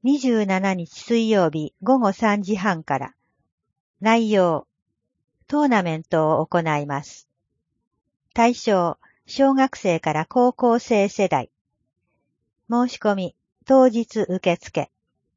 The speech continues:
臨時休館のお知らせ。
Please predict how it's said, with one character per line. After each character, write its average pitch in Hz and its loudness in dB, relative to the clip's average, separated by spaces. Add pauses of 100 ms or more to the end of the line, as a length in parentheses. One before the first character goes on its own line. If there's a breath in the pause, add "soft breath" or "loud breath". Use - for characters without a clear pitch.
(1400)
臨 277 2
時 285 -2
休 294 0
館 165 0
の 151 -4
お 165 -2
知 175 -4
ら 156 0
せ。 139 -8